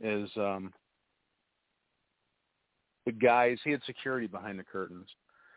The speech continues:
and the guys took care of three of the guys. One of the guys, Elvis didn't see him 'cause he was over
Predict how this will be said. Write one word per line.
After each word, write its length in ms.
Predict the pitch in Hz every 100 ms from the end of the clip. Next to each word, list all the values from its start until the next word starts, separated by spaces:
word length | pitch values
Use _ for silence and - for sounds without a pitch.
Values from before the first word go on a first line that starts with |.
| - _ _ _ _ _ _ -
and 100 | 120
the 60 |
guys 300 | 113 123 123 123
took 140 | - 135
care 240 | 135 117
of 100 | 110 -
three 220 | 127 160
of 60 | 160
the 60 |
guys. 440 | 101 90 80 82 123 - - _ _ _ _ _ _ -
One 320 | 113 127 151
of 80 | 180
the 80 | 143
guys, 420 | 117 110 107 107
Elvis 280 | 120 175 143 -
didn't 220 | 165 135 -
see 120 | 165 147
him 200 | 104 107
'cause 160 | 113
he 120 | 107
was 180 | 110 104
over 360 | 117 113 110